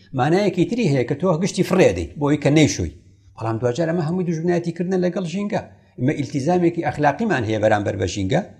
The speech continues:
لە ڕووی تریشەوە یاسا ئەبێ، یعنی بەرپرسیارەتی یاساییمانە کە دەسەر، ئەگەر یاسا هەبێ بۆ ئەم مەسەلەیە. ئەبێ بگەڕێنەوە سەر کەلتوری شوشە، گران نییە ئەمڕۆ لە چاو پلاستیکەکەشەوە. یعنی خەڵک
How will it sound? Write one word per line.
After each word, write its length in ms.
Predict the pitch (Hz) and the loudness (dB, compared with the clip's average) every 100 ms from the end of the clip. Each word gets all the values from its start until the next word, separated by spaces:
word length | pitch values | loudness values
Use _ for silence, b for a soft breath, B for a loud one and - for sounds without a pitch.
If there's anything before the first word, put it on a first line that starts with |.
| b b | b b
لە 100 | 117 | 0
ڕووی 180 | 117 156 | 2 2
تریشەوە 360 | 156 160 175 165 | 0 -4 2 4
یاسا 300 | 160 - 208 | 4 4 2
ئەبێ، 220 | 117 113 - - - - - - 135 - - 143 | 2 0 -4 -16 -20 -20 -20 -20 -20 -20 -20 -10
یعنی 300 | 120 117 120 139 - - - - - - _ _ 135 | -6 -6 -8 -12 -18 -20 -20 -20 -20 -20 _ _ 0
بەرپرسیارەتی 640 | 131 131 - 123 117 165 | 0 0 -2 2 2 2
یاساییمانە 540 | 156 143 156 190 143 - | 0 2 0 2 0 0
کە 100 | 104 98 | -2 -2
دەسەر، 280 | 92 147 170 - - - | -2 -2 -2 -6 -14 -4
ئەگەر 200 | 117 117 | 2 6
یاسا 280 | 117 - 123 | 6 6 4
هەبێ 220 | 120 113 | 6 4
بۆ 120 | 107 | 2
ئەم 140 | 131 151 - - | 0 -2 -6 -6
مەسەلەیە. 420 | 117 107 90 82 - - _ b b b b - | -4 -2 -4 -6 -12 -18 _ b b b b 4
ئەبێ 200 | 196 226 220 - | 8 6 6 -4
بگەڕێنەوە 500 | 175 214 196 190 175 202 | 2 2 4 2 0 -2
سەر 120 | 196 | 0
کەلتوری 480 | 180 170 202 196 175 | 0 0 -2 -4 -4
شوشە، 420 | - 160 - 202 190 | -4 -4 -2 -2 0
گران 300 | 147 196 208 | 0 2 4
نییە 160 | 262 277 | 4 4
ئەمڕۆ 240 | 143 117 113 | 2 4 4
لە 100 | 107 | 4
چاو 180 | 113 | 2
پلاستیکەکەشەوە. 800 | 95 110 90 117 95 104 - 80 73 - - 156 143 b b | 2 0 0 -4 -6 -6 -8 -10 -12 -18 -14 -12 -12 b b
یعنی 260 | 139 139 | 2 2
خەڵک 320 | - 156 180 | 2 2 2